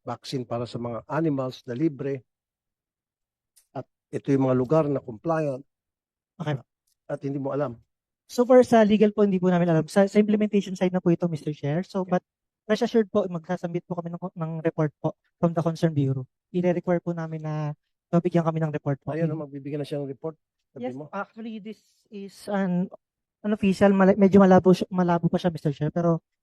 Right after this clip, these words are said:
Speaker 2: mag-submit po kami
Speaker 1: Hindi,
Speaker 2: ng
Speaker 1: kahit na malabo, magbasa ka
Speaker 2: Okay
Speaker 1: ng
Speaker 2: po.
Speaker 1: konti. Anong meron dyan?
Speaker 2: Ah, so far, wala.
Speaker 1: Para may pakinabang ka naman.
Speaker 2: Okay.
Speaker 1: So,
Speaker 2: Mister Chair, um, ah, isa, isa table lang po kasi.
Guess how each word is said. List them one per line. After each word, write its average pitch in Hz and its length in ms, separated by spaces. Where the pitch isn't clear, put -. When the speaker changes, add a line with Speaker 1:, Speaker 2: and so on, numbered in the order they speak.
Speaker 2:
mag-submit 180 480
po 170 140
kami 170 160
Speaker 1:
Hindi, 165 100
Speaker 2:
ng 165 80
Speaker 1:
kahit 190 160
na 185 80
malabo, 170 380
magbasa 135 480
ka 240 100
Speaker 2:
Okay 294 80
Speaker 1:
ng - 60
Speaker 2:
po. 180 80
Speaker 1:
konti. 127 180
Anong 156 180
meron 131 240
dyan? 123 180
Speaker 2:
Ah, 226 480
so 247 400
far, 240 400
wala. 214 220
Speaker 1:
Para 180 100
may 175 60
pakinabang 160 580
ka 135 80
naman. 120 400
Speaker 2:
Okay. 196 240
Speaker 1:
So, 131 320
Speaker 2:
Mister 233 240
Chair, 269 320
um, 214 480
ah, 202 240
isa, 233 240
isa 214 400
table 208 400
lang 202 160
po 185 160
kasi. 180 240